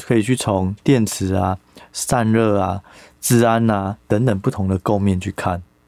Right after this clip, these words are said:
哦，那比亚迪这个又是核心，哦，因为毕竟它未来就应该近年内就是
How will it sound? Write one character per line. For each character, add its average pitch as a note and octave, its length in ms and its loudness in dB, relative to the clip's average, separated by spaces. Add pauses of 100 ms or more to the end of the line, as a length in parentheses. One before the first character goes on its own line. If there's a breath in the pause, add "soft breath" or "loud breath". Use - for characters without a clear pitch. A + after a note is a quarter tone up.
(380)
哦， - 160 -6
那 A#2+ 200 2 (540 loud breath)
比 C3+ 140 4
亚 D#3 180 4
迪 G#2 140 4
这 B2+ 100 4
个 G#2 220 4
又 B2 180 2
是 G#2+ 260 2 (120)
核 - 340 2
心， G2+ 400 2
哦， G2+ 100 2
因 G#2+ 120 2
为 B2 100 4
毕 A2+ 220 2
竟 G#2+ 160 0
它 A2 180 0
未 B2 160 4
来 G2+ 140 2
就 G#2 260 0 (160)
应 A#2 240 4
该 A2 240 0 (1040)
近 B2 200 4
年 F#2+ 160 2
内 G#2 120 2
就 G#2 160 0
是 G2+ 300 2